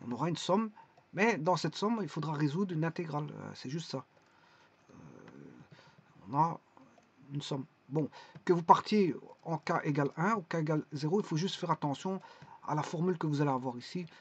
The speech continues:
et adapter en fonction, bien sûr, de, de ceci. Si vous, il faudra adapter la formule. Si vous trouvez par rapport à K égale un, si vous voulez K égale zéro, il faudra adapter.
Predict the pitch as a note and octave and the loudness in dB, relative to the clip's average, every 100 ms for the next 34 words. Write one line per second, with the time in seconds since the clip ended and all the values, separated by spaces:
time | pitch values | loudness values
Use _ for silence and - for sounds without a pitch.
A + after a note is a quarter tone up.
0 | - D#3 D3 C#3+ F3+ D#3+ - C3 - F3 | -8 -2 -2 -2 -2 -2 -2 -4 -4 -8
1 | - - _ _ - D3 B2 - D3+ C#3 | -8 -20 _ _ -16 -12 -10 -6 -4 -2
2 | C3 B2 A#2+ - - _ C#3+ C3+ C3+ - | -2 -4 -6 -12 -20 _ -10 -8 -6 -6
3 | - _ _ - D3 C3+ C3+ B2+ B2 - | -10 _ _ -16 -6 0 0 0 -2 -6
4 | D3 E3 C#3 D3+ E3 - E3+ - D3+ E3 | 0 2 2 0 -2 0 0 0 0 0
5 | B2+ - _ _ _ _ - D#3 - E3 | 0 -6 _ _ _ _ -8 -6 -2 0
6 | F3 D3+ C#3+ D3+ - D3 C3+ B2+ F3+ F#3+ | 2 2 4 2 2 0 0 0 -2 -2
7 | D#3 D3 D3 D3+ D3+ C3+ C#3+ F#3+ - C#3 | 0 2 2 2 2 2 0 -2 -2 -2
8 | C#3+ C3+ - | -2 -2 -6